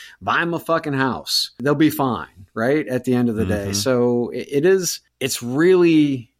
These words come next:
Speaker 1: interesting that she, I think it actually said she made, uh, per month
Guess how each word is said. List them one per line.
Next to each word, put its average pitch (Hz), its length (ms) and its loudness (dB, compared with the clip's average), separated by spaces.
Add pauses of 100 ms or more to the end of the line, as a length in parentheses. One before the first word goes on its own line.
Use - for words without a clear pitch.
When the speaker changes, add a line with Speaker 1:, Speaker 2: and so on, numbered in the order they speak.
Speaker 1:
interesting 123 640 0
that 107 240 0
she, 127 520 2
I 113 60 0
think 123 180 -2
it 120 80 0
actually 120 380 -4
said 120 300 0
she 123 680 0
made, 113 840 2 (400)
uh, 107 300 -4
per 175 300 -2
month 135 460 -2